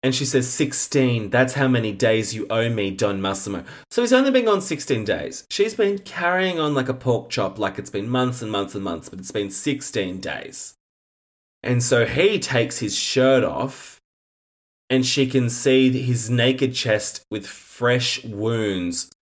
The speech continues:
some still with bandages on them. And she's like, "Oh my God, Massimo, what happened?" And he's like, "I'll tell you everything, but not today. I need you to be well rested, fed, and above all,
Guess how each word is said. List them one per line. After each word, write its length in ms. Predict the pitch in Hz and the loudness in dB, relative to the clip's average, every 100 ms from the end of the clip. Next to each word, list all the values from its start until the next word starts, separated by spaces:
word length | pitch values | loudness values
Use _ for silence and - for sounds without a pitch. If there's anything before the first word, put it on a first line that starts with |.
| - | -8
some 480 | - - 139 143 147 | -4 2 2 2 0
still 380 | - 131 123 | 2 2 2
with 240 | 117 104 - | 2 -4 0
bandages 580 | 98 117 131 104 101 92 | 2 4 2 2 0 0
on 160 | 92 87 | -4 -4
them. 240 | 82 78 | -8 -10
And 120 | 95 | -8
she's 240 | - 139 127 | 0 2 2
like, 160 | 113 - | -2 0
"Oh 100 | 170 | 2
my 180 | 127 95 | 2 -2
God, 380 | 92 131 101 104 | 0 2 2 0
Massimo, 400 | 135 - 98 85 | -2 -2 -4 -4
what 160 | 82 | -2
happened?" 540 | 131 156 104 76 - - _ _ _ _ _ _ _ | 0 0 -2 -8 -12 -18 _ _ _ _ _ _ _
And 160 | 123 120 | -2 2
he's 220 | 123 120 | 2 2
like, 180 | 113 - | 0 2
"I'll 160 | 139 | 2
tell 220 | 143 165 | 2 0
you 160 | 190 180 | 2 4
everything, 440 | 139 135 131 127 | 4 2 2 0
but 140 | 120 107 | 0 -2
not 300 | 110 107 - | -2 -4 -6
today. 580 | 101 92 80 65 64 - _ _ _ _ | -8 -8 -8 -8 -12 -16 _ _ _ _
I 100 | 123 | 2
need 300 | 131 143 147 | 4 6 4
you 80 | 143 | 4
to 80 | 143 | 2
be 100 | 117 | 2
well 300 | 107 123 123 | 4 4 4
rested, 500 | 123 131 - 135 123 | 2 2 2 0 0
fed, 400 | - 113 113 110 | 0 2 2 0
and 160 | 117 | -4
above 320 | 107 107 120 113 | -4 0 2 4
all, 340 | 110 104 104 | 4 4 0